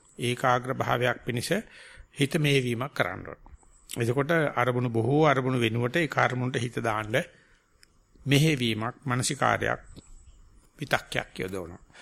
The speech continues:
ඊට පස්සේ ප්‍රඥානුග්‍රහිතේ විදිහට ඒ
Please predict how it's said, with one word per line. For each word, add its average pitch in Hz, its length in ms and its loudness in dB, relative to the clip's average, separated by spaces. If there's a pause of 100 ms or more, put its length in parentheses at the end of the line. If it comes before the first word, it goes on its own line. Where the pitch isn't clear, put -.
(200)
ඊට 160 200 0
පස්සේ 156 500 0 (1600)
ප්‍රඥානුග්‍රහිතේ 120 1080 2
විදිහට 143 400 0 (640)
ඒ 69 460 0